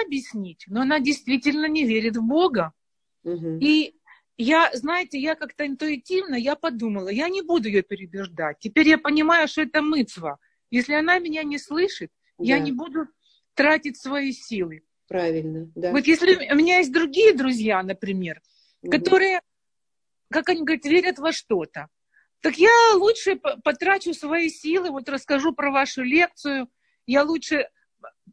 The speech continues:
Speaker 1: свои силы потрачу, буду говорить с ними, которым это надо и которым это может поможет.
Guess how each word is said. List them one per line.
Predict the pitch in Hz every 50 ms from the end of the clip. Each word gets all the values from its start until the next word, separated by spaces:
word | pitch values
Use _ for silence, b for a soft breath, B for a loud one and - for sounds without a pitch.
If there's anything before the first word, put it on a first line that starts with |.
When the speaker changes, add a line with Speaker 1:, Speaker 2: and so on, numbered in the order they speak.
| _ _
Speaker 1:
свои | - - 277 277 330 339 330 320
силы | - - 339 403 381 302 240
потрачу, | - 285 247 - 311 330 320 311 - - 262
буду | 233 277 247 277 240
говорить | 247 277 254 269 262 262 240
с | - -
ними, | 254 247 233 202 185
которым | - - 240 - 302 302 302 294 277
это | 277 - - 277
надо | 285 311 330 330 311 269
и | 247
которым | - 262 254 - 277 277 269 254
это | 254 254 269 262
может | 247 247 240 254 240 - _
поможет. | 247 233 226 214 196 180 165 160 160